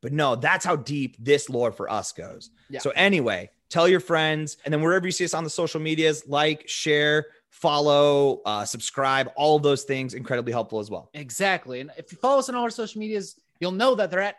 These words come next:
Speaker 2: Friendly Comp Pod on Twitter, Instagram, and Facebook. If you have an idea for a season you'd like to see us do, email us to us at friendly competition podcast at gmail dot com, or you can go to our website,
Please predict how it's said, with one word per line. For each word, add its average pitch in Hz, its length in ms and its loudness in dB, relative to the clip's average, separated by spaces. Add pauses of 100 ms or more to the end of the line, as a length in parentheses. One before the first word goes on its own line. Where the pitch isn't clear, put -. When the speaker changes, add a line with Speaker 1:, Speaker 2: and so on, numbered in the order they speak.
Speaker 2:
Friendly 190 260 -6
Comp 180 380 -8
Pod 175 240 0
on 127 100 -12
Twitter, 160 280 -6
Instagram, 160 420 -10
and 127 140 -14
Facebook. 160 420 -8 (340)
If 175 160 -6
you 226 80 0
have 208 100 2
an 214 60 -4
idea 208 480 -2 (100)
for 175 160 -6
a 147 100 -10
season 190 340 -8
you'd 160 80 -8
like 151 140 -8
to - 80 -20
see 165 80 -14
us 156 100 -14
do, 135 280 -10
email 254 340 0
us 160 120 -4
to 180 80 -8
us 147 80 -10
at 143 80 -16
friendly 214 200 -8
competition 196 420 -8
podcast 165 340 -8
at 127 80 -18
gmail 165 500 -10
dot 139 360 -6
com, 156 240 -10 (220)
or 185 140 -2
you 220 80 -4
can 196 60 -8
go 202 80 -2 (120)
to 175 140 -8 (180)
our 139 340 -6 (200)
website, 269 420 -2